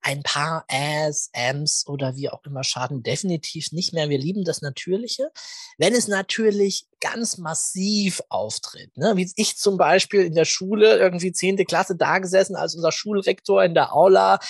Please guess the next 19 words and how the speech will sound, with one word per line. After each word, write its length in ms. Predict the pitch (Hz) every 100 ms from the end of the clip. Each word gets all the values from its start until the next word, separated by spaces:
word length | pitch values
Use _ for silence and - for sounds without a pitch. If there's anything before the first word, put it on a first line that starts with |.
| -
eine 120 | 156 151
Rede 220 | 208 214
gehalten 460 | 196 196 202 208 202
hat 140 | 202
und 180 | 175 160 - -
er 80 |
hat 100 | 185
so 320 | - - 277 226
oft 200 | 208 -
Ähm 240 | 202 240
gesagt, 260 | 202 175 165
dass 120 | 175
ich 100 | 170
angefangen 360 | 180 190 185 175
habe, 100 | 170
eine 80 | 170
Strichliste 640 | - - 269 - 180 -
zu 140 | 143 156
führen. 380 | - 180 220